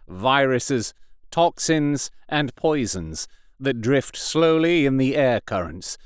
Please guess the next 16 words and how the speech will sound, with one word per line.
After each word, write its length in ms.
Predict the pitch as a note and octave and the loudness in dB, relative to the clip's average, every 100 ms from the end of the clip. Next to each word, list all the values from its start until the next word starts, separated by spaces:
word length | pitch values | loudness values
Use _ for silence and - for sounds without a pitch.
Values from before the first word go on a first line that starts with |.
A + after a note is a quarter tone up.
| - - - | -20 -16 -4
with 180 | D3 B2+ | -2 0
nests 560 | D3 D#3 - - - | 0 0 -4 -8 -4
of 120 | A#2+ | -4
sensitive 640 | - - D3+ C#3 C#3 C#3 A#2+ | -4 -2 -2 -2 -2 -2 -4
feelers 600 | - C#3+ B2 G2 E2+ D#2+ | -4 -2 0 -2 -4 -6
dangling 680 | F2 A#2 B2 A#2 A#2 A#2 A2 | -4 -2 0 0 -2 -2 -2
below, 540 | A#2 A2+ G#2 E2 - - _ - _ - | -2 -2 -2 -4 -8 -16 _ -20 _ -2
questing 580 | F3 - - E3+ E3 | 0 0 0 0 0
for 140 | D#3 D3 | 0 0
the 140 | A#2+ | 0
heat 420 | - E3 - - | -2 -6 -8 -8
and 180 | C3+ C3 | -4 -2
vibration 840 | A#2+ B2+ G#2 B2 C3+ B2+ C#3 C3 A2+ | 2 2 2 0 0 -2 -4 -4 -4
of 160 | - | -4
possible 540 | - D3 - D3 D3 C3+ | -2 -2 -2 -2 0 0
targets. 720 | D3 D3 E2+ D2+ - - | 0 -2 -2 -8 -10 -12